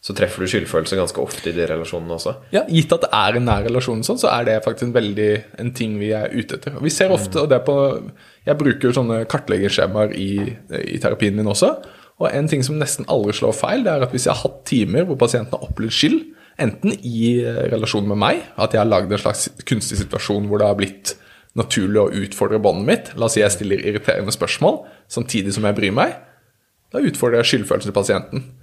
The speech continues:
Speaker 1: Mhm.
Speaker 2: Og hvis pasienten har opplevd skyld i timen, eller vært i en situasjon i fantasien hvor de har opplevd skyld, så går nesten alltid symptomene ned etter den timen.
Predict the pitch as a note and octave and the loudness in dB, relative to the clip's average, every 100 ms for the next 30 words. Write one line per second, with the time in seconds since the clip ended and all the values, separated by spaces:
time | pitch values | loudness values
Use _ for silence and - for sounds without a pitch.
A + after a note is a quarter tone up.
0 | - G#2 - - B2+ C3 D3+ A#2+ - - | -16 -16 -14 -2 0 2 2 2 0 -2
1 | - - - - B2+ B2+ C#3+ A2+ C3+ C4+ | -2 -2 -2 0 2 2 2 0 0 -2
2 | - A2+ B2+ A2+ - A2 A#2+ - - A#2 | -4 -2 0 0 -2 -4 -2 -4 -2 -2
3 | G#2 G#2 A2 - - A#2 D3 C3 A2+ A2 | -4 -2 -2 -2 0 0 0 2 0 0
4 | A#2+ B2 - E4+ - - _ - C#3 C3 | -2 2 2 2 -4 -16 _ -6 2 2
5 | B2+ - A2+ - A#2 B2+ B2 G2+ G#2 G#2 | 2 2 0 0 -2 -2 0 0 0 0
6 | G2+ G2+ - G#2 - - | -2 -2 -4 -4 -4 -4